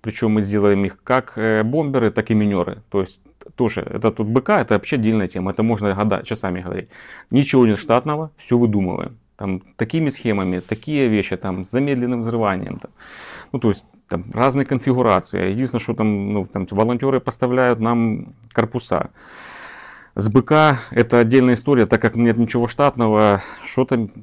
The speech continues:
меняется на что-то, там, пластит на кассеты, кас-, там, ну, такое. У С С О шников там с-, какие-то их разработки, это, это движ такой постоянный.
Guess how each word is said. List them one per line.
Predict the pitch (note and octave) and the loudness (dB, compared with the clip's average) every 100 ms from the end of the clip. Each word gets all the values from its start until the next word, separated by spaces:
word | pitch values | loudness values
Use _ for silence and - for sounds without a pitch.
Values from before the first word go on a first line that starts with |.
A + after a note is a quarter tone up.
| - | -2
меняется | A2 A#2 A#2 G#2+ - | 2 2 2 0 0
на | A2 | -2
что-то, | G#2+ G#2+ G2 - | 0 -2 -2 -4
там, | F#2+ F#2+ | -12 -8
пластит | G#2 G2+ - A#2 | -6 -4 -4 -4
на | G#2 A2 | -2 -2
кассеты, | A2 A2+ - G#2 - | -2 -4 -2 -4 -4
кас-, | - - - | -14 -20 -12
там, | - G2 - | -8 -8 -6
ну, | C3 A2+ | -4 -4
такое. | - A2 - - | -6 -8 -4 -4
У | G2 G2+ | -2 -4
С | G#2+ A2+ | -4 -6
С | B2+ | -4
О | B2+ | -2
шников | B2 A2+ A2+ A2+ | -4 -4 -4 -4
там | A2+ | -6
с-, | A2+ - | -6 -8
какие-то | - A2 A#2+ A#2+ | -8 -6 -4 -2
их | A#2 | 0
разработки, | A#2 A#2+ A2 G2+ - G2+ | -2 0 0 -2 -2 -10
это, | G#2 A#2 | -10 -8
это | G#2+ G2+ _ | -8 -8 _
движ | A2+ B2 C3 | -4 -4 -4
такой | G#2 F#2+ F#2 | -8 -6 -8
постоянный. | - G2 F#2 F#2 | -6 -4 -4 -4